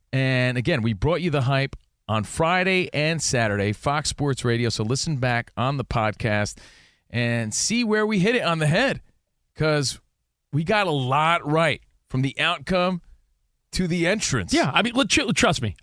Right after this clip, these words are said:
Speaker 2: I'm not saying I'm, uh, the boxing expert.
Speaker 1: Yeah, it's you
Speaker 2: But
Speaker 1: and Max Kellerman.
Speaker 2: <laughs> Yeah. No, but we, we were saying how, hey, you know what?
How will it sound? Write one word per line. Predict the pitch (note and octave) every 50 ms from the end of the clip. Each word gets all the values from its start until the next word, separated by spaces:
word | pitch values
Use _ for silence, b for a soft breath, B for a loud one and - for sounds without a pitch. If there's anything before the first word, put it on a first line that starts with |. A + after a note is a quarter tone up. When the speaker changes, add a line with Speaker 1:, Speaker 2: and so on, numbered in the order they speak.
| _
Speaker 2:
I'm | - F#3 G3+
not | G3+ G3 -
saying | - G#3 F3+ E3+ E3 D#3 D3+ D3+ C#3+ _ _ _ _ _ _ _ _ _ _ _ _ _ _
I'm, | - C#3+ D3 C#3+ C#3+ C#3+
uh, | C#3 C3+ C3
the | C3 A#2 B2+
boxing | A2 G#2 C3 C3+ C3 - - C#3 B2 A#2
expert. | A#2 B2+ - - - B2 B2 - - _ _ _ _ _ _ _ _ _ _ _ _ _ _ -
Speaker 1:
Yeah, | - C4+ C#4 F3
it's | B2+ - - D3+
you | E3+ F#3+ G#3+
Speaker 2:
But | A#3 B3 A#3
Speaker 1:
and | - F3 F3+ F3+ F3+ F3+ F3 F3 F3 F3 F3 F3 F3
Max | F3+ G3+ G3 - -
Kellerman. | - - B3+ G3+ A#2+ - - -
Speaker 2:
<laughs> | C4+ - -
Yeah. | A4 F#4+ C3 B B B3+ B A#3 F#3
No, | A#3+ D#4 E4+ C#4
but | B3 A3+
we, | A3 A#3+ A#3+ A3
we | E3 G3+ G#3
were | G#3+ G#3+
saying | - - A#3+ A3 F#3+ D#3+
how, | D#3+ D#3+ D3+ D3+ C#3+ B2+ b b b b b b b _ _ _ _ _ _
hey, | - F#4
you | D#4+ D4+
know | D#4+ E4
what? | E4 F4+ G4 G#4